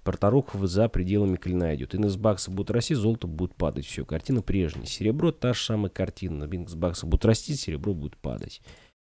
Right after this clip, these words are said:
Э, платина уже канал пробила, то, о чем я говорил вам неоднократно в формации, тройная вершинка здесь имеется с основанием в диапазоне девятьсот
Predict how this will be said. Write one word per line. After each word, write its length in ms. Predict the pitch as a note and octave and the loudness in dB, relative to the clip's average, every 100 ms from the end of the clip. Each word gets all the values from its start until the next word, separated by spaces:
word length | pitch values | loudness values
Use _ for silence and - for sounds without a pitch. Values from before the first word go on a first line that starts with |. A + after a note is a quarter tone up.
| _ - | _ -8
Э, 160 | E2 | -6
платина 800 | - B2+ D#3+ C#3+ D3 C#3+ C#3 C3+ - | 2 8 10 10 6 8 8 6 4
уже 360 | A#2+ G#2 C#3 | 2 4 4
канал 340 | - A2 G#2+ G2+ | 4 4 4 2
пробила, 460 | G2+ G#2 C#3+ D3+ | 2 4 6 6
то, 100 | B2+ | 6
о 60 | A2+ | 2
чем 160 | - | 2
я 40 | G#2 | 2
говорил 180 | G#2+ G#2 | 4 4
вам 140 | G2+ | 4
неоднократно 580 | G2 F#2 F#2+ G#2 G2 F2+ | 2 2 0 -2 -2 -4
в 60 | |
формации, 500 | - G2+ G#2+ C3 - - | -2 0 2 2 0 -4
тройная 340 | F2 F#2 G#2+ | 0 2 2
вершинка 420 | F2 E2 A2+ G2+ | 0 -2 -4 -6
здесь 320 | D#2+ F#2+ F#2+ - - - - | -4 -4 -6 -10 -18 -20 -8
имеется 640 | - G#2+ A2+ A2 F#2+ - - | 4 8 12 12 10 4 -4
с 80 | - | -6
основанием 600 | - G2 A#2+ C3+ B2 A2 | 0 4 6 8 8 6
в 40 | |
диапазоне 520 | F2+ D#2+ D#2+ G#2 A2 | 2 0 0 0 0
девятьсот 440 | F2 D#2+ G2+ - | -2 -2 -4 -6